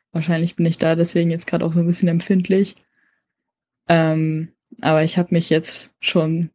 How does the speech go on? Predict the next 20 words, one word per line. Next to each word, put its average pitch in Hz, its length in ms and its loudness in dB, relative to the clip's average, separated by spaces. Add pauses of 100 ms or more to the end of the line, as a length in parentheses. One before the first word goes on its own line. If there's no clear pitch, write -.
ziemlich 175 540 2
sicher, 180 580 2 (180)
soweit 165 380 -4
ich - 80 -10
das 175 180 -2
beeinflussen 170 500 0
kann, 165 240 2
gegen 170 280 4
Kinder 190 300 2
entschieden, 185 800 0
weil, 156 500 -4
also 165 220 2
so, 156 280 -2
ich 175 160 0
will 185 100 4
nicht 190 200 4
mal 170 100 0
Karriere 180 500 4
machen, 165 320 -4
aber, 156 320 -8